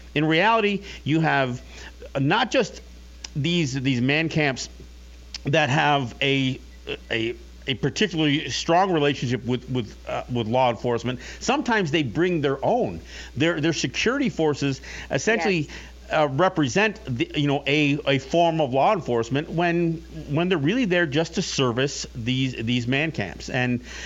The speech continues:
Speaker 1: you know, and, and to try to keep the peace amongst the men, not, not with the communities.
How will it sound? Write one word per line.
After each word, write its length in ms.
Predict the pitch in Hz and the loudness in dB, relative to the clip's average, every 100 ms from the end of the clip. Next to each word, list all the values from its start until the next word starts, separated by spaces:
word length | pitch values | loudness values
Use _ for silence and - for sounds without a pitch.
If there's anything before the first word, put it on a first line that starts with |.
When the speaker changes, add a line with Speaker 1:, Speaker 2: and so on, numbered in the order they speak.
| - | -2
Speaker 1:
you 120 | 151 | 2
know, 60 | 165 | 2
and, 200 | 165 160 | 2 2
and 180 | 190 165 | 2 2
to 160 | 180 165 | 0 2
try 180 | 240 | 2
to 80 | 240 | 2
keep 240 | - 240 180 | 2 0 0
the 80 | |
peace 320 | 151 - 220 175 | 0 0 0 0
amongst 240 | 170 156 | 0 0
the 80 | 156 | 0
men, 220 | 226 151 | 0 2
not, 340 | 233 349 - | 2 0 -2
not 240 | 208 320 359 | 0 0 2
with 120 | 339 | -2
the 60 | - | -2
communities. 680 | 220 262 415 143 80 - | 0 2 2 2 -4 -8